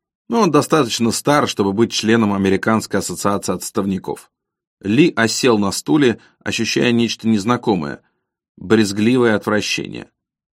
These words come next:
и удивление. «Ты шутишь?» «Конечно. Он может научить меня разбираться в винах и в книгах,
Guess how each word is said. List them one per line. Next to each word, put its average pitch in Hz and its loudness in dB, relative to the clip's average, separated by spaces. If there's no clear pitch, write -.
и 104 2
удивление. 107 0
«Ты 92 -10
шутишь?» - -6
«Конечно. 120 0
Он 220 6
может 190 4
научить 143 2
меня 127 4
разбираться 107 2
в 90 -2
винах 98 -2
и 113 -2
в - -6
книгах, 104 -2